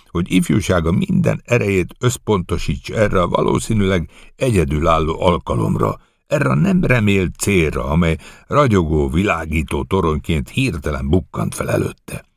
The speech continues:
A siker vakító sugárzását vetítette a múltra és a jövő örökké valóságára,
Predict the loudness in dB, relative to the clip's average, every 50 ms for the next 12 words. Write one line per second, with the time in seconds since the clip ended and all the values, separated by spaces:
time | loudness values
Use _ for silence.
0 | _ _ -12 -8 -6 -2 -2 -2 -2 -2 -6 -6 -6 -8 -8 -4 -4 -4 -4 -4
1 | -8 -12 -12 -10 -10 -10 -8 -8 -6 -6 -6 -2 0 0 0 0 0 -2 -2 -2
2 | -4 -2 -4 -6 -6 -4 -2 -2 -2 -2 -2 -4 -4 -4 -8 -6 -6 -8 -6 0
3 | 2 2 2 2 2 2 2 2 2 -2 -6 -18 -20 -20 -20 -20 -20 _ _ -4
4 | -2 0 2 4 4 2 4 6 6 6 8 8 6 6 6 0 0 2 2 2
5 | 2 -2 -4 _ -4 -2 -2 0 0 -2 -2 -2 -2 -2 -2 -2 -2 -2 -2 -4
6 | -4 -2 -2 -2 -2 -2 -2 -4 -4 -6